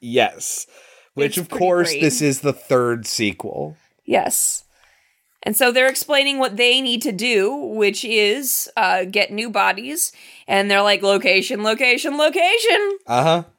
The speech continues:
Speaker 2: "You're here. We need bodies." And, but this is when their timeline has to get speed up because they, sped up because they hear on the radio that,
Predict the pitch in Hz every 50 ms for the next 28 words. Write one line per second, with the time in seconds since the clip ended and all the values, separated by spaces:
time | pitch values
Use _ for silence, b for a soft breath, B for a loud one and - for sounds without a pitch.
0 | _ _ _ - 208 214 208 226 240 269 277 277 285 302 339 453 453 453 _ 226
1 | 208 185 202 208 226 233 233 202 269 294 392 440 392 349 311 294 285 311 - -
2 | - - - _ _ _ _ - 240 233 233 220 214 208 240 - 208 185 233 302
3 | 330 - 359 294 262 247 285 269 262 254 247 247 233 220 214 - - 285 294 311
4 | 330 339 320 285 233 208 196 190 196 208 269 214 208 214 - - 214 202 208 -
5 | - - 240 226 208 214 208 185 - - 226 - 254 220 226 208 202 190 - -
6 | - - - 208 196 190 185 - - 208 208 269 233 208 - 196 196 - 269 262
7 | 254 247 220 208 196 190 269 339 403 339 277 226 208 202 196 190 185 190 - B
8 | B B B B B B B - 196 202 208 226 214 208 202 196 180 - - -